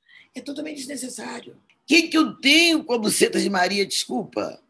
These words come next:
eu tô rezando pra ela, pro meu neném ficar, parou a febre do meu filhinho.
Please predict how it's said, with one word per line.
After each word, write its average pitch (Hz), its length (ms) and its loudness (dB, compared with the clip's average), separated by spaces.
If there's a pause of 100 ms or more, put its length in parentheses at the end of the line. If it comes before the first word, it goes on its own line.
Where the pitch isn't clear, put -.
(120)
eu 170 120 0
tô 202 100 4
rezando 214 460 2
pra 185 160 0
ela, 220 340 2
pro 208 160 -10
meu 247 140 -4
neném 254 320 -2
ficar, 269 240 -2 (240)
parou 240 260 4
a 233 100 6
febre 240 380 0
do 226 100 -8
meu 254 140 -6
filhinho. 262 680 -4